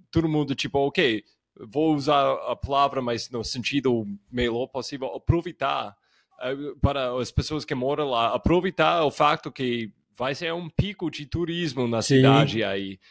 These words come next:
Speaker 1: Eu acho que é muito legal ver isso, a energia da cidade é incrível,
Speaker 2: Não, a cidade é
Speaker 1: incrível,
Speaker 2: linda, né,
Speaker 1: lá
Speaker 2: cara?
Speaker 1: quando
Speaker 2: Super
Speaker 1: chegando aí.
Speaker 2: romântica, né? O trem, a estação e, e as, né,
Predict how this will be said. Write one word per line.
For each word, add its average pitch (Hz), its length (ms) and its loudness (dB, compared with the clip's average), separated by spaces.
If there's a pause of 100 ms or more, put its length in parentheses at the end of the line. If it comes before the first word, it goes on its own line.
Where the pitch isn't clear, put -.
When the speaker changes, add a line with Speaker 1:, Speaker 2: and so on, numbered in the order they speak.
(240)
Speaker 1:
Eu 123 140 0
acho 135 220 2
que 165 80 -2
é 147 60 -2
muito 156 300 -4
legal 135 460 2
ver 127 300 -2
isso, 151 460 0
a 131 60 -2
energia 151 800 4
da 127 160 2
cidade 127 760 0
é 147 500 2
incrível, 113 520 0
Speaker 2:
Não, - 60 8
a 143 60 6
cidade 127 460 4
é 226 60 8
Speaker 1:
incrível, 214 300 4
Speaker 2:
linda, 190 200 4
né, - 100 2
Speaker 1:
lá 127 120 6
Speaker 2:
cara? 123 260 6
Speaker 1:
quando - 120 0
Speaker 2:
Super 113 140 2
Speaker 1:
chegando 208 440 4
aí. 165 80 -2
Speaker 2:
romântica, 180 560 2
né? 156 240 6
O 131 380 2
trem, 165 560 4
a 143 60 6
estação 151 1160 4
e, 131 460 6 (720)
e 135 80 4
as, - 400 0
né, 147 260 4